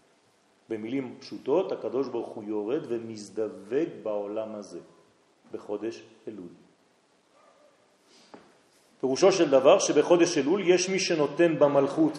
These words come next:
דרך, והכוונה נכונה, כן, והכוונה נכונה, סליחה, כדי לייצב ולהתאים את ערכי העולם הזה. עכשיו, מה זה זיווג של הקדוש ברוך הוא עם העולם? זה לא,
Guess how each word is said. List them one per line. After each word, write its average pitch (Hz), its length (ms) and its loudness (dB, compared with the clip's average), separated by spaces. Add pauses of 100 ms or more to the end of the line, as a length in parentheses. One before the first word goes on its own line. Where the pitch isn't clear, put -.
דרך, 110 480 0 (360)
והכוונה 117 580 0
נכונה, 202 600 -2 (380)
כן, 202 300 0
והכוונה 135 540 2
נכונה, 175 380 0
סליחה, 202 340 -6
כדי 165 300 0
לייצב 170 840 2
ולהתאים 185 640 2
את 175 200 0
ערכי 170 380 -2
העולם 147 420 4
הזה. 98 320 -6 (220)
עכשיו, - 160 -12
מה 127 120 -4
זה 151 140 0
זיווג 127 500 -8
של 120 160 -8
הקדוש 117 420 -4
ברוך 113 260 -6
הוא 131 120 -8
עם 113 120 -10
העולם? 104 420 -8 (1300)
זה 113 100 -8
לא, 139 540 2